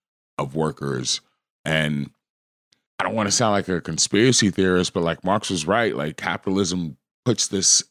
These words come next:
in the ether and it sticks it in the minds of people. It's like a culture. It's more than just the way, like, we organize and spend our money. It's a culture. And within this culture, now these essential workers are getting glorified and paid and sacrificed.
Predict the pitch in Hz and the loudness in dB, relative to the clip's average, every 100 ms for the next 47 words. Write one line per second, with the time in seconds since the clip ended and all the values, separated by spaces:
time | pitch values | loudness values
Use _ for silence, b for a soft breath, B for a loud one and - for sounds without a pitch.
0 | - 104 101 90 - 107 - 92 85 82 | -2 0 2 0 2 0 2 0 0 -4
1 | - - - 101 - 98 - 101 92 87 | -2 -2 -2 -4 -4 -6 -6 -6 -4 -2
2 | 90 95 98 95 87 80 78 - 90 - | 0 2 2 0 -4 -6 -8 -4 -4 -4
3 | 80 71 - - 90 - 85 - 117 104 | -6 -2 -2 -2 -4 -6 -10 -4 0 0
4 | - 85 65 - _ _ _ - - 90 | 0 -4 -4 -6 _ _ _ -8 -2 2
5 | 101 95 90 85 - 85 87 87 87 80 | 4 4 0 -2 -2 0 2 2 0 0
6 | 76 - 82 69 85 82 78 78 73 - | -2 -2 -2 0 0 -2 -4 -4 -6 -4
7 | 90 78 80 90 73 71 - - 98 107 | -4 -4 -4 -4 -4 -6 -8 -2 0 2
8 | 82 64 67 _ _ - 73 76 92 82 | 0 -6 -8 _ _ -14 -10 -4 0 0
9 | - - 107 - 73 73 73 80 78 69 | -2 2 2 2 -2 -4 -4 -6 -6 -6
10 | 78 - 85 - 78 98 95 78 76 71 | -2 -2 -2 -4 0 0 0 -2 -4 -6
11 | - b b _ - 78 78 107 - 104 | -10 b b _ -4 -2 -2 -2 -2 -2
12 | 107 123 120 85 80 76 82 80 92 107 | 2 4 2 0 -4 -4 -8 -6 0 2
13 | 110 92 82 71 80 82 - 98 98 87 | 4 2 0 -2 -6 -6 0 0 0 -4
14 | 78 69 - - - | -6 -8 -6 -6 -8